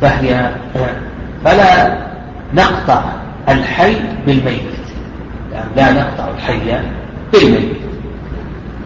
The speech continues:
"فلا تؤخذ صحيحة بشلة، ولا كاملة الأصابع بناقصة". هذا جان، هذا جان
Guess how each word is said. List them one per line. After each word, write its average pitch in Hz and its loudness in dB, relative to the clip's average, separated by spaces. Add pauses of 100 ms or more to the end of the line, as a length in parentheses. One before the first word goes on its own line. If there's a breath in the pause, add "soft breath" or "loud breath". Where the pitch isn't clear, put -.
(240)
"فلا 160 8
تؤخذ 160 4
صحيحة 147 2
بشلة، 131 2
ولا 175 8
كاملة 170 4
الأصابع 151 -2 (200)
بناقصة". 127 2 (2500)
هذا 139 6 (880)
جان، 165 6 (160)
هذا 139 0
جان 147 4